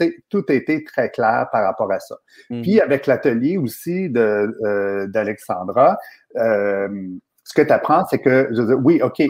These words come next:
Speaker 1: le, tu fais des comparatifs, effectivement, de, j'ai les gens qui offrent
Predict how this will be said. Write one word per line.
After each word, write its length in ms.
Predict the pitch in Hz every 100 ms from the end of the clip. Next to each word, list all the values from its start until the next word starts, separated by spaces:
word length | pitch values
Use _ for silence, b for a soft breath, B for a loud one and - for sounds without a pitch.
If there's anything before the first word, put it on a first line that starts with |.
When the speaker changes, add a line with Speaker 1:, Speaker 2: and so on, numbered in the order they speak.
| -
Speaker 1:
le, 560 | 123 135 135 127 113 107 -
tu 340 | 127 131 -
fais 120 | 165
des 80 | 147
comparatifs, 580 | 135 120 104 110 - 165
effectivement, 680 | 117 110 - 110 98 160 220
de, 200 | 110 95
j'ai 160 | 107
les 160 | 104 101
gens 160 | 139
qui 160 | 139 139
offrent 180 | -